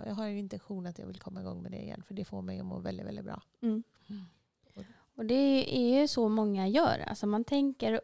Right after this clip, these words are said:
Speaker 2: att man skulle vilja.
Speaker 1: Mm.
Speaker 2: Man tänker och tänker och tänker. "Ja, men nej, jag skulle vilja, jag skulle vilja."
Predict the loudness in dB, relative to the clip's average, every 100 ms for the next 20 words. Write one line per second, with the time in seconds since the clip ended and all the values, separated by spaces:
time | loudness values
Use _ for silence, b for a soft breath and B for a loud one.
0 | -4 -8 -4 -4 -4 -4 -4 -4 -6 -6
1 | -10 -8 -2 0 0 0 -2 -4 -6 -8
2 | -6 -6 -6 -6 -8 -6 -8 -8 -10 -6
3 | -6 -4 -4 -4 -6 -8 -4 -4 -2 -6
4 | -8 -8 -10 -14 -12 -12 -12 -16 -16 -16
5 | -16